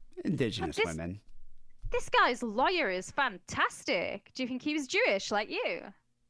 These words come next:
Speaker 1: Possibly. I don't know. Well, I don't, I don't think it'd be that difficult because most of his victims were Indigenous women and no one really cared
Speaker 2: I mean, they
Speaker 1: at
Speaker 2: were
Speaker 1: the
Speaker 2: also, like,
Speaker 1: time.
Speaker 2: on Skid Row too. Like,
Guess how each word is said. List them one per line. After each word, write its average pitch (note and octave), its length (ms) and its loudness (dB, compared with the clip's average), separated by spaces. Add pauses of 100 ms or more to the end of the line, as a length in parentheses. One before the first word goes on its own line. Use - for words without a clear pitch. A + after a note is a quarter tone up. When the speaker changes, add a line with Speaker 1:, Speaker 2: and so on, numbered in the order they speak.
(360)
Speaker 1:
Possibly. F2+ 540 0
I E2 80 0
don't E2+ 140 -2
know. F#2+ 320 2
Well, G2 120 4
I E3 120 2
don't, F3 280 4
I D#3 80 2
don't D3+ 160 2
think D3 140 0
it'd B2+ 80 2
be A2+ 80 2 (120)
that G2 280 2
difficult F2+ 720 -2
because F2+ 260 -6 (120)
most G#2 200 -4
of G2 60 -4
his F2 100 -2
victims F#2 380 -4
were F2+ 60 -4
Indigenous F2+ 500 -6
women A2 260 0
and F2+ 100 0
no F2 100 0
one E2 120 -2
really E2 180 -4
cared - 540 -10 (400)
Speaker 2:
I C4 80 0
mean, A3+ 180 -2
they A3 60 0
Speaker 1:
at G#3+ 60 2
Speaker 2:
were A3 60 2
Speaker 1:
the G3 60 2
Speaker 2:
also, F#3+ 240 -2
like, F3 140 0
Speaker 1:
time. G3+ 160 -2
Speaker 2:
on F#3+ 60 -6
Skid - 460 -6
Row F3 260 0
too. D#3 420 -6 (160)
Like, - 380 -12